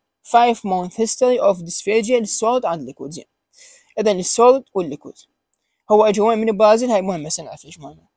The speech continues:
He is otherwise fit and well. An examination demonstrate no other، ما عنده abnormality و chest x-ray لقينا air fluid level behind the heart. زين، هسه شوفوا، patient إجاني من دولة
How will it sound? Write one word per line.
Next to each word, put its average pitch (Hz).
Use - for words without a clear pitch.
He 226
is 202
otherwise 214
fit -
and 180
well. 254
An 175
examination 190
demonstrate 202
no 233
other، 214
ما 202
عنده 185
abnormality 175
و 202
chest 226
x-ray 202
لقينا 196
air 202
fluid 196
level 214
behind 190
the -
heart. -
زين، 175
هسه 208
شوفوا، 226
patient 208
إجاني 220
من 185
دولة 233